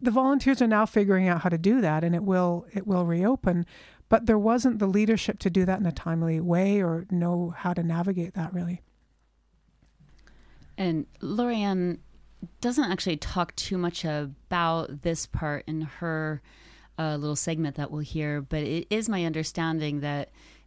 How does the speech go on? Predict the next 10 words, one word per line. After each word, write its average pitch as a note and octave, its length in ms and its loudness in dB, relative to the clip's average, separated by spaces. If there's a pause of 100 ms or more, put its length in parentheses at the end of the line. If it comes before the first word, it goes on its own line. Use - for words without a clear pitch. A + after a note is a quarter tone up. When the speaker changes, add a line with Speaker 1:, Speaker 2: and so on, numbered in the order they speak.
Speaker 2:
it D#3+ 120 -4
sort E3 200 -4
of, D#3 360 -6
you E3 80 -6
know, D3+ 220 -2
after F3 300 -2
a E3 40 -6
few E3+ 220 -10
months, F3 500 -6 (460)
um, D#3 440 2